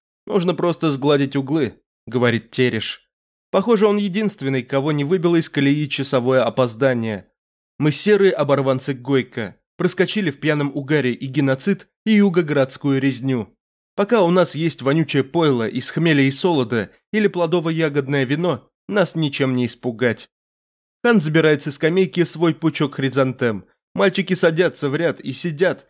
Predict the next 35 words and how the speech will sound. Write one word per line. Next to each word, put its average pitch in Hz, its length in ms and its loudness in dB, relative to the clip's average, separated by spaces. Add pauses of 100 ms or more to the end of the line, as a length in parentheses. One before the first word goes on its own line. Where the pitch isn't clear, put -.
(160)
притоптывая 160 640 -2
по 151 160 -2
асфальту 165 580 -2 (120)
и 202 60 -2
прихлопывая 139 720 0
в 117 60 -6
ладоши. 120 680 -2 (360)
Не 127 200 0
в 147 60 0
лад 180 340 2
и 156 60 -2
не 151 140 0
в - 80 -10
такт. - 360 -4 (600)
Из-за 165 240 2
холма 190 380 2
доносится 170 520 -2
скрип 156 300 -2
рельсов, 143 600 -2 (200)
и 180 80 -4
Тереш 165 360 0
в 131 100 -6
ужасе 117 420 -4
сжимает 160 400 0
в 156 60 0
руках 165 280 0
свой 185 240 0
букет 156 440 -4
из 139 200 -8
семи 135 240 -2
красных 123 500 -4
роз. 123 380 -4 (480)
Цокот 151 280 -2
копыт 151 340 -2
приближается – 143 840 0